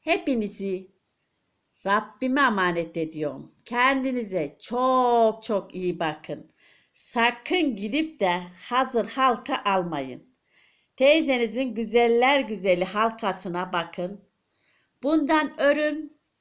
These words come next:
ve teyzenize dua edersiniz. Halkanızın paranızı da cebinizde kalır. Hem kullanışlı,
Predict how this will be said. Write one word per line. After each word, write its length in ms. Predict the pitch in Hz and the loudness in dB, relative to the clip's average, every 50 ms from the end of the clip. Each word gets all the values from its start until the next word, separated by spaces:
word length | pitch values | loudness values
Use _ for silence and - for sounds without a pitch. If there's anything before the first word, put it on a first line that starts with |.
| _ - | _ -2
ve 440 | 262 277 277 285 285 285 - 294 - _ _ _ _ _ - | 0 0 0 0 -2 -6 -14 -20 -20 _ _ _ _ _ -6
teyzenize 640 | 302 285 262 240 233 240 226 226 214 262 254 254 | -2 -2 -2 0 -2 -2 -2 -2 -2 -2 -2 0
dua 260 | 202 175 175 156 143 | 0 2 2 2 2
edersiniz. 960 | 139 135 131 - 147 135 - - - - - - - - - - - - _ _ _ _ _ _ _ _ _ _ _ _ _ _ _ _ _ _ _ _ _ _ _ _ _ | 0 -2 -4 -6 -6 -8 -8 -10 -14 -18 -16 -16 -14 -12 -12 -12 -12 -14 _ _ _ _ _ _ _ _ _ _ _ _ _ _ _ _ _ _ _ _ _ _ _ _ _
Halkanızın 760 | - - 277 302 311 302 302 - 254 240 226 208 202 214 202 | -2 2 2 4 4 2 0 -2 -4 -2 -2 -2 -4 -6 -8
paranızı 680 | 208 - 294 294 277 269 247 226 233 208 226 226 226 220 | -4 -2 0 2 2 2 2 0 -2 -2 -2 -4 -2 -2
da 260 | 277 302 320 302 277 - - | -2 -2 -2 -2 -6 -8 -4
cebinizde 640 | - 285 262 220 190 202 196 190 175 185 262 254 254 | 2 2 2 4 2 0 -4 -4 -4 -4 -4 -4 -4
kalır. 500 | - 220 160 147 131 107 - - - _ _ _ _ _ _ _ _ _ _ _ | -6 -6 -6 -6 -6 -8 -10 -14 -20 _ _ _ _ _ _ _ _ _ _ _
Hem 380 | - - 330 359 370 339 320 | -6 -2 -2 0 -2 -2 -4
kullanışlı, 1040 | - - 311 285 294 294 294 277 277 277 - - - - 262 262 269 269 285 294 - | -6 -6 -4 -2 -2 -2 -2 -2 -2 -4 -6 -10 -10 -6 -6 -4 -4 -4 -8 -10 -16